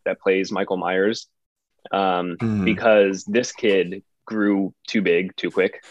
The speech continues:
Speaker 1: um, for the sequel.
Speaker 2: Yeah.
Speaker 1: And the, the kid in the sequel is, is the least terrifying kid you would ever expect. He looks like a Mormon that,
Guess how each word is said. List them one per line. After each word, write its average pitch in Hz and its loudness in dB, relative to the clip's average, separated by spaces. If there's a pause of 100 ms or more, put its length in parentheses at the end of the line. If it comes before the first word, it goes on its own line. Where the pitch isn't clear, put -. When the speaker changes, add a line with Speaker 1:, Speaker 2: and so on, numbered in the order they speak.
(160)
Speaker 1:
um, 87 -2
for 92 -4
the 80 -4
sequel. 104 0 (280)
Speaker 2:
Yeah. - -8 (240)
Speaker 1:
And 107 2 (340)
the, 113 4
the 113 2
kid 165 4
in 135 6
the 107 2
sequel 92 0
is, 92 -2 (140)
is 87 -4 (400)
the 127 4
least 113 0 (100)
terrifying 92 -2
kid 90 -4 (140)
you 104 0
would 92 0
ever 87 0
expect. - -4
He 123 0
looks 139 4
like 123 4
a 107 2
Mormon 104 2 (400)
that, 95 2